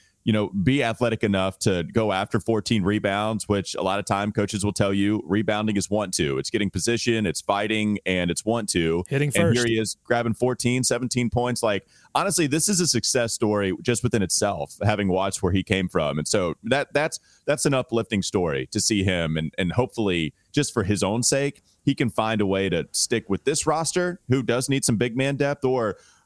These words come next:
Speaker 1: go somewhere else and thrive, or just be even a role player and get a contract that is longer than ten day. But, like, it, it is cool to see this guy, if you're an A C C fan,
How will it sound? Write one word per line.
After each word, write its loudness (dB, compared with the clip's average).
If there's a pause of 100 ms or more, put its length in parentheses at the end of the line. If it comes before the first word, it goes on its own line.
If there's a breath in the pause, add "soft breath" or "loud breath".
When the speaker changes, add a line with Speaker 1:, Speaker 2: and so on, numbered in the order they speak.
Speaker 1:
go 2
somewhere 0
else -2
and 0
thrive, -2
or 2
just -2
be 0
even 2
a 0
role 0
player -2
and 0
get 0
a 0
contract -2
that 2
is -2
longer 2
than 0
ten 0
day. -2
But, -2
like, -2
it, 0
it 2
is 0
cool 0
to 0
see 2
this 0
guy, 0
if -2
you're 2
an 0
A 2
C 0
C 0
fan, 0